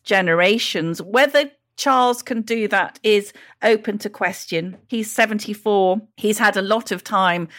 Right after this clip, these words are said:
expressing opinions, which I have to say that many of the monarchists who read our paper are not entirely comfortable with. We've got some emails to that effect later on.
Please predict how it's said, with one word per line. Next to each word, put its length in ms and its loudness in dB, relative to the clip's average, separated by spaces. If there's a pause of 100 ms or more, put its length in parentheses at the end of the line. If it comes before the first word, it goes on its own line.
(200)
expressing 640 -2
opinions, 720 -2
which 400 -4 (260)
I 120 2
have 240 2
to 80 -8
say 340 2
that 160 -8
many 320 0
of 160 -4
the 300 2
monarchists 580 -4
who 200 -2
read 340 -2
our 320 4 (640)
paper 640 2 (180)
are 100 0
not 440 0 (140)
entirely 600 0
comfortable 600 -6
with. 240 -2
We've 140 0
got 180 0
some 160 -6
emails 540 -2
to 100 -10
that 240 0
effect 400 -2
later 320 -2
on. 120 4